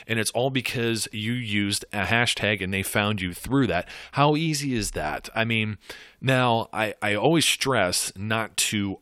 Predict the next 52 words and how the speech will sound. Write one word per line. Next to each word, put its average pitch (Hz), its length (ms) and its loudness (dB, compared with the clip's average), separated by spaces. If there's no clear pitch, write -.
overdo 104 580 2
it, - 140 -10
because 101 420 0
not 123 160 0
only 147 160 0
do 123 140 2
I 110 60 2
get 104 180 -2
asked 95 340 -2
what 92 320 -2
to - 80 -6
post, 82 400 -4
which 95 160 -2
I'm 117 80 -4
ki-, - 220 -4
or 87 240 -4
how - 320 2
to 110 80 2
post, 87 480 -2
which 87 180 -6
is 90 100 -6
kind 113 300 -2
of 101 140 -2
the 95 100 -4
nuts 101 340 -4
and 98 160 -6
bolts 113 280 -2
of 98 80 -8
what 98 100 -2
I 95 80 -2
just 90 240 -4
spoke - 300 -4
about 90 340 -2
with 92 300 -6
just 107 320 -4
doing 107 260 0
it, 90 120 -6
just 98 240 -6
getting 95 240 -4
started. 107 540 2
You 123 80 2
don't 156 260 8
wanna 143 220 8
overextend 113 800 4
yourself 87 460 -2
because 101 320 -4
more 139 200 2
than 151 140 -2
likely, 120 360 0
in 98 180 -2
many 170 180 2
cases, 101 640 0